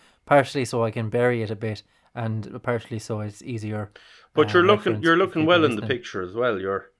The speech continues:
Speaker 2: you're looking trim and fit.
Speaker 1: Thank you very much, sir. I feel I've put on a little, I've put on a little bit recently, but, uh, I, I'll take any compliment.
Speaker 2: Yeah, no, t-,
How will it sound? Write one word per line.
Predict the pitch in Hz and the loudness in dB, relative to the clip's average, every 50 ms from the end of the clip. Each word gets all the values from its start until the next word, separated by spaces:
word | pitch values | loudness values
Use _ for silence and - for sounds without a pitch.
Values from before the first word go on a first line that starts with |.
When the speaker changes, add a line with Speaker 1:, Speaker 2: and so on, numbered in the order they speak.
| _ - | _ -8
Speaker 2:
you're | - 131 | -6 -6
looking | 131 - - 113 | -6 -6 -8 -12
trim | 104 - - 123 117 104 95 | -8 -4 -2 -2 -2 -2 -4
and | 87 85 - | -6 -8 -8
fit. | - 120 107 90 - - - _ _ _ _ _ _ _ _ _ _ _ _ _ _ _ | -6 -6 -6 -6 -8 -12 -18 _ _ _ _ _ _ _ _ _ _ _ _ _ _ _
Speaker 1:
Thank | - - 180 165 - | -4 -2 -2 -2 -4
you | 170 | -6
very | 147 156 165 165 160 160 | -4 -2 0 0 0 0
much, | 170 190 185 - | -2 -2 -4 -6
sir. | - - 127 113 107 - _ _ _ _ _ _ _ - | -6 -6 -4 -4 -4 -6 _ _ _ _ _ _ _ -10
I | 123 | -8
feel | - - 160 160 151 | -4 -4 -2 0 0
I've | 139 131 135 | -2 -2 -2
put | - 160 147 | -2 0 0
on | 147 143 139 139 135 131 | 2 0 0 -2 -4 -6
a | |
little, | 139 135 135 139 - | -6 -6 -8 -8 -8
I've | 143 135 127 _ | -10 -10 -8 _
put | - 139 127 | -4 -2 0
on | 127 143 160 170 | 2 2 2 2
a | 151 | 0
little | 131 123 110 113 107 | 0 -2 -4 -4 -6
bit | 98 117 110 107 - - _ _ _ _ _ _ _ _ | -4 -4 -6 -6 -8 -12 _ _ _ _ _ _ _ _
recently, | - 123 120 117 - - 113 104 110 113 110 | -8 -6 -6 -4 -4 -6 -6 -6 -4 -4 -6
but, | 101 98 - 113 110 107 107 | -6 -6 -4 -4 -4 -4 -4
uh, | 110 107 104 110 110 - 123 131 - | -4 -4 -4 -4 -2 -2 -2 -2 0
I, | - | -2
I'll | 135 123 | -4 -2
take | - 120 113 104 - | -2 -4 -6 -4 -6
any | 107 107 107 | -8 -8 -8
compliment. | - - 113 110 - - 127 127 139 143 - _ _ _ _ _ | -8 -8 -8 -10 -10 -10 -10 -10 -10 -10 -14 _ _ _ _ _
Speaker 2:
Yeah, | - 135 139 139 | -8 -8 -6 -6
no, | 135 147 151 147 143 | -6 -4 -6 -6 -6
t-, | 143 _ _ - | -8 _ _ -20